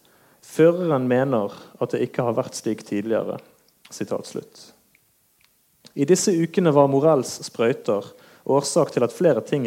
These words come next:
regelrett revnet. Hvert stikk laget nye sår ved siden av de som allerede var der.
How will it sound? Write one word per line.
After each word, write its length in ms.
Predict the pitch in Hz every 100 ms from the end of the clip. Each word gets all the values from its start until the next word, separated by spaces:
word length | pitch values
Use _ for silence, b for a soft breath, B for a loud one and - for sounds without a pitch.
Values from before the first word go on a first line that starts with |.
| 110
regelrett 540 | 113 - 107 98 -
revnet. 600 | 101 104 120 110 - - - - _ b b b b b b b b -
Hvert 320 | 139 180 -
stikk 460 | - - 135 - - 123
laget 320 | 123 127 127
nye 240 | 123 151
sår 480 | - - 123 101 - - -
ved 160 | 113
siden 320 | - 135 147
av 60 | 117
de 80 | 139 127
som 160 | 117
allerede 480 | 107 110 113 98 101
var 160 | 104 104 -
der. 160 | -